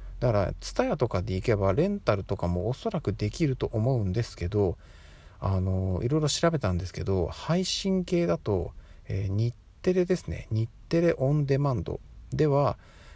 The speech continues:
おそらく見れます。まあ、ただこれね、有料なので、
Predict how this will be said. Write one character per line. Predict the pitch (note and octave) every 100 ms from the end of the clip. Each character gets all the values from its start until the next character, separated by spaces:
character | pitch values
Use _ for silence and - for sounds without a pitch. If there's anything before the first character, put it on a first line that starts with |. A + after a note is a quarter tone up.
| -
お | A#2+
そ | - C#3+
ら | A#2
く | - A2+
見 | F#2 F#2+
れ | F#2
ま | F#2
す。 | - -
ま | - B2+
あ、 |
た | E3
だ | C3+
こ | G#2+
れ | G2+
ね、 | G#2 A2 G2+
有 | A2 A#2
料 | B2 B2
な | B2+
の | F2+
で、 | G2 F#2